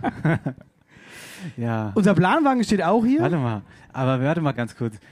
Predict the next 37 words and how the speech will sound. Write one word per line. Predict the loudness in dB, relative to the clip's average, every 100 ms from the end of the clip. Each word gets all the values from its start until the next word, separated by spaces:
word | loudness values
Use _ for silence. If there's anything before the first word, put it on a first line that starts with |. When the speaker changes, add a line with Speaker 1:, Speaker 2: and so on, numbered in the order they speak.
| -6
Speaker 1:
Wenn | -4
ich | -4 -4
mich | -4
hier | -4 -2
schon | -4
ins | -4
Publikum | -4 -4 -4 -4
frage, | -6 -8
ich | -8 -4
gucke | -2 -2
jetzt | -4
einfach | -2 0
mal, | 0 0
wie | 0
weit | 0 -2
das | -2
Mikrofon | -6 -2 -2 -2 -2
geht, | -2 -4
okay? | -4 -4 -2 -2 -4 _ _ _ _ _ _ _
Sagt | -4 -2
ihr | 0
mir | 0
Bescheid, | 0 -2 -2 -2
wenn | -4
man | -2 -2
nichts | -4 -6
mehr | -8 -4
hört? | -4 -4 -10 -18 -14
Weil | -2 -2 0
wer | 0
nämlich | 0 -2 -2
auch | -4 -2
da | 0 0
ist, | 0 -4 -10 -20 -18 -4
neben | 0 0 0 -4 _ _ _ _
unseren | -2 0 0 -2
Eltern | -6